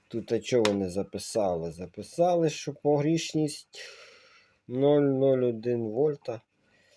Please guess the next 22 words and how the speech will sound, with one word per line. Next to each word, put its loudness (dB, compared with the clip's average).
на -12
чотирьох -4
вольтах, -4
ну, -10
на -6
шістсот -8
до -6
одного -6
вольта, -10
на -6
мілівольтах -4
до -6
нуль 0
один -2
мілівольта, -6
от -16
таке. -18
Ну, 2
мені 6
такої 0
прямо -2
аж -10